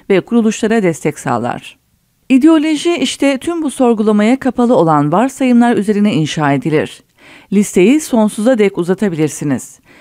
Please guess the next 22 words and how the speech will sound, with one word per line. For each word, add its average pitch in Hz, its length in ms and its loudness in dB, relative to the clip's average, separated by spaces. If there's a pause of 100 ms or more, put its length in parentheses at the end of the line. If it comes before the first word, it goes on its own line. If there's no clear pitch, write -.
(120)
Yere 202 320 2
göğe 247 260 2
koyulamayan 226 800 2 (220)
Anglo-Sakson 247 840 0
hukuku 160 600 0 (240)
ve 156 240 2
demokrasisi 214 840 0 (300)
Julian 240 340 4
Assange 208 520 -2
davasında 151 840 2 (300)
onu 254 260 6
kurşuna 247 560 0
dizmek 214 360 0
isteyenler 214 640 0
lehinde 208 300 0
karar 175 380 -2
verdi. 143 480 -2 (540)
Gitgide 202 760 0
cüretkarlaşan 226 880 0
İngiltere'den 196 800 0
devam 165 320 0
edelim. 143 360 -2